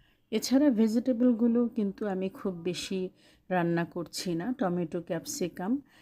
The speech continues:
আহ, খুব সামান্য অল্প আঁচে অল্প কিছু সময় আমি ভেজে নিলাম। এই সময় আমি অল্প কিছু লবণ, স্বাদ মতো লবণ এবং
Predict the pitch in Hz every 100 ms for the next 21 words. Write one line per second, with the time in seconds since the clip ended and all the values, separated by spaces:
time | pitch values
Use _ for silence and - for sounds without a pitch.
0 | _ - 170 165 - - - 190 175 170
1 | 175 170 170 - _ _ - - - 175
2 | 170 190 180 170 - 175 170 175 160 175
3 | 180 - 185 170 185 165 170 165 165 165
4 | 165 165 170 165 160 214 285 _ _ _
5 | _ _ _ - 254 - 247 247 269 202
6 | 185 214 294 - _ 190 196 196 226 220
7 | 208 - - 208 185 170 160 185 202 262
8 | _ _ - 190 180 180 156 185 175 170
9 | 202 254 180 170 180